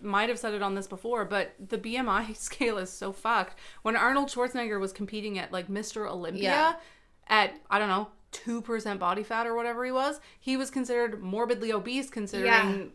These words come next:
Speaker 2: Yeah.
Speaker 1: or compa-, uh,
Speaker 2: Because of his, like,
Speaker 1: Beca-,
Speaker 2: height and
Speaker 1: yeah, because of his height. It's literally, B M I is height and weight. That is
Speaker 2: Yeah.
Speaker 1: it. It doesn't take into account any other factors,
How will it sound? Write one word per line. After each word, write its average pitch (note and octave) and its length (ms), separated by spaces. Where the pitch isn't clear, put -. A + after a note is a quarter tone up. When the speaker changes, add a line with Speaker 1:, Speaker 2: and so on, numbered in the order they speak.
Speaker 2:
Yeah. - 120
Speaker 1:
or G#3+ 120
compa-, G#3 420
uh, E3+ 320
Speaker 2:
Because B3 240
of A3+ 120
his, A3+ 160
like, G#3 120
Speaker 1:
Beca-, A#3+ 120
Speaker 2:
height F#3+ 360
and - 80
Speaker 1:
yeah, D4 220
because A#3 260
of A3 60
his A3 140
height. G#3 320
It's C4+ 240
literally, D#4 420
B A#3+ 220
M C4+ 100
I A3 160
is G3+ 140
height G#3 400
and G3 120
weight. E3 260
That G#3 240
is G3 80
Speaker 2:
Yeah. G3 80
Speaker 1:
it. E3 160
It G3 120
doesn't A3+ 300
take A#3 200
into A#3 280
account G3 380
any A3 360
other G3+ 300
factors, A3+ 560